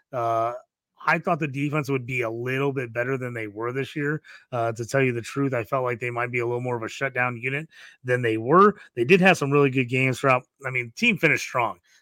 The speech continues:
They won four out of five to kinda finish it up, but they just had some hiccups,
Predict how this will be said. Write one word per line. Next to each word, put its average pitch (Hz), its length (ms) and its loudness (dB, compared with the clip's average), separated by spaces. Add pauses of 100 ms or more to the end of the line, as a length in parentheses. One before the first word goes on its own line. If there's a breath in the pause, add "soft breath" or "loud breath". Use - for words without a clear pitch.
They 135 80 -2
won 139 200 -2
four 180 300 2
out 170 140 4
of 131 100 -6
five 143 400 0 (320)
to 135 80 -6
kinda 135 240 0
finish 147 320 -4
it 131 80 -2
up, 143 220 2
but 120 100 -4
they 131 120 0
just 143 200 -2
had 143 160 2
some 117 140 -10
hiccups, 123 500 -2